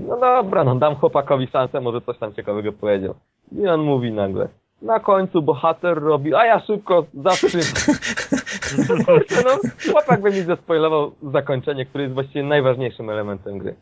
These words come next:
Speaker 2: Mhm.
Speaker 1: No cóż, muszę powiedzieć, że, hmm, zakończenie. Faktycznie mogło podzielić, bo ja myślę, że takie rzeczy albo się kocha, albo nienawidzi, bo są takie specyficzne. Ja myślę, że zakończenie mi się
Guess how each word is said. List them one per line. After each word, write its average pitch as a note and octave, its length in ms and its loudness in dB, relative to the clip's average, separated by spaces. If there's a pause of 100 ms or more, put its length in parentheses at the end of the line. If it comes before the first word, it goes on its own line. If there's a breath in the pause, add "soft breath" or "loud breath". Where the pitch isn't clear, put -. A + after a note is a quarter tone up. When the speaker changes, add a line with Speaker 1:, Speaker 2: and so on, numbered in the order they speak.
(120)
Speaker 2:
Mhm. B2+ 400 0
Speaker 1:
No D3 80 0
cóż, - 120 -10
muszę G#3 400 -6
powiedzieć, F#3 440 0
że, D#3+ 240 0 (420)
hmm, G#2+ 240 -4 (120)
zakończenie. G#2 720 -4 (460)
Faktycznie - 440 -4
mogło F#3+ 280 2
podzielić, D3+ 520 0
bo A2 240 -2 (500)
ja A#2+ 140 -2
myślę, F3 280 0
że E3 80 -4
takie F#3+ 260 -2
rzeczy F#3 240 -4
albo F3+ 220 2
się E3+ 140 -4
kocha, F#3 280 -2
albo E3 200 2
nienawidzi, D#3+ 460 -2
bo G#2 140 0
są C#3 160 -6
takie D3+ 220 -4
specyficzne. - 720 -8 (420)
Ja B2 180 4
myślę, F#3 420 -2
że D#3 380 0 (1200)
zakończenie F3+ 540 -2
mi F#3+ 100 -2
się - 120 -4